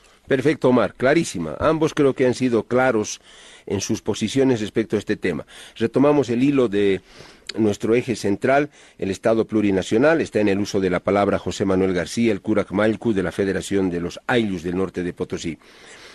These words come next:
Eh, José, usted había mencionado que hay cosas que están bien en el Estado plurinacional, pero hay cosas que no están marchando bien,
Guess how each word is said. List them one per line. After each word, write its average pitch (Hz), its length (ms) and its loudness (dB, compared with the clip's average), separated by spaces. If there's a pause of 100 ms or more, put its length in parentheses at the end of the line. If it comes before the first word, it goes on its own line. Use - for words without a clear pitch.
(200)
Eh, 120 160 4
José, 127 320 0
usted 131 220 2
había 127 240 4
mencionado 117 680 2 (440)
que 113 140 2
hay 123 160 2 (120)
cosas 143 520 2
que - 120 -4
están 127 300 2
bien 139 280 4
en 139 120 0
el 98 100 0
Estado 107 360 0
plurinacional, 98 720 0
pero 95 180 0
hay 95 60 0
cosas 101 360 -6
que 90 140 -4
no 139 440 2 (540)
están 110 360 -2
marchando 107 560 0
bien, 113 400 2